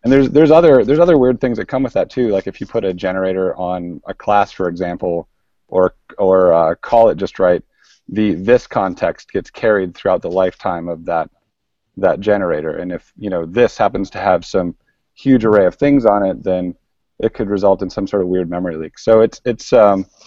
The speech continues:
it's one of those things, like, I, I tweeted the other day, like, if you think that you found the perfect async paradigm, you're probably dead wrong. <laughs> Like, there's, there's no way. There's, there's, uh, there's definitely foot guns and bugbears about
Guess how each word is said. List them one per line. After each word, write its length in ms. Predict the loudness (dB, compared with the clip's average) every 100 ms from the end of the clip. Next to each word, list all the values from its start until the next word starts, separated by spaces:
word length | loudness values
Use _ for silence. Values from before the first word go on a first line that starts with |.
| -20 -20 -20 -4
it's 100 | 2
one 80 |
of 60 | 4
those 100 | 4
things, 180 | 2 4
like, 140 | 4
I, 280 | 6 4 4
I 40 |
tweeted 320 | 0 2 4 4
the 120 | 4
other 180 | 2 2
day, 260 | 2 2
like, 220 | 2 -2
if 100 | -6
you 80 | -8
think 240 | -6 -6 -6
that 120 | -10
you 100 | -6
found 360 | -2 -2 -2
the 200 | -6 -8 -10 _ _ _
perfect 480 | -4 -2 0 -4 _
async 380 | -4 -4 -4 -4
paradigm, 580 | 0 2 2 0 -2 -6
you're 240 | -8 -10 _ _ _ _ -20 -4
probably 400 | -2 0 -2 0
dead 200 | 0 0
wrong. 460 | -2 -2 -2 -2 -2 -8
<laughs> 160 | -2
Like, 200 | 0 0
there's, 280 | 2 2 0 -12 -20 _
there's 180 | 0 2
no 260 | 6 6 6
way. 280 | 6 4 2
There's, 220 | 0 -2
there's, 420 | -2 -2 -2 -8 _ _ _ _ -4
uh, 340 | 2 2 2
there's 200 | -2 -4
definitely 760 | 2 0 0 -4 -2 -4 -2 -4 -6
foot 300 | -4 -2 -2
guns 340 | -4 -4 -4
and 140 | -4
bugbears 440 | -2 0 0 -2 -2
about 280 | -2 -2